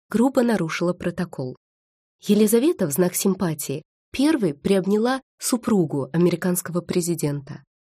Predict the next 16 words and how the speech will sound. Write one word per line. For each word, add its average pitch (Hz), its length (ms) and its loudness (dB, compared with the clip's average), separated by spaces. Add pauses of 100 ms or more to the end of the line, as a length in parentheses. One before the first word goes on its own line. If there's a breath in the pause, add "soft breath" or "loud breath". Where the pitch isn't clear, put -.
а 185 140 0
та, 302 200 0
в - 60 -10
свою 190 320 0
очередь, 156 440 -6
ответила 180 520 -2
королеве 320 560 0 (240)
таким 196 440 2
же 208 260 -6 (120)
жестом. 143 600 -8 (800)
Но 180 100 0
согласно 208 540 -2
протоколу, 175 720 -4 (300)
дотрагиваться 185 840 0
до 196 200 2
монарха 160 800 -2